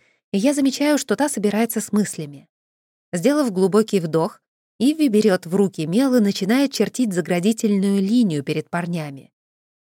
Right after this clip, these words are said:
Те в недоумении смотрят на нее. «Так надо»,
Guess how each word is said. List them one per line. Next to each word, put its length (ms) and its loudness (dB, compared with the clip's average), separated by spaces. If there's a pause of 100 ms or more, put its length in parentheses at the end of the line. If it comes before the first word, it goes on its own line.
Те 200 0
в 60 0
недоумении 600 2
смотрят 480 -2
на 60 -4
нее. 460 -8 (680)
«Так 240 -6
надо», 380 -2